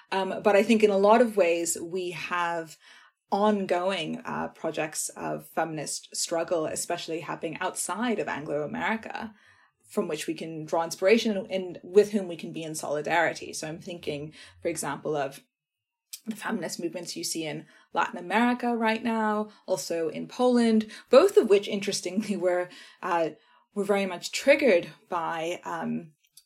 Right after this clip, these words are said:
authoritarian assaults on women's reproductive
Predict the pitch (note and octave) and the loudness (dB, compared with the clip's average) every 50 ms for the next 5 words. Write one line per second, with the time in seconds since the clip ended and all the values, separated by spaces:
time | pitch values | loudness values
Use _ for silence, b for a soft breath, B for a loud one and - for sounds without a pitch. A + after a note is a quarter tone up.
0 | _ _ _ _ _ _ - G3 - - G#3 G3 F#3 F#3 F#3 - - F#3 F3+ F3 | _ _ _ _ _ _ -10 -6 0 2 4 6 6 4 2 0 -4 -4 -4 -6
1 | E3 E3 E3 - - E3+ E3 D#3 - - D#3+ D#3+ D#3 D#3 D#3+ - E3+ D#3+ D#3+ D#3 | -6 -8 -8 -4 -4 -4 -4 -4 -4 -6 -6 -6 -6 -8 -8 -8 -8 -8 -8 -8
2 | D#3 D#3 - D#3 D3+ - - E3 D#3+ A#3 F4 - - F3+ - - | -6 -6 -6 -6 -6 -6 -6 -2 0 0 0 0 0 -2 -2 -4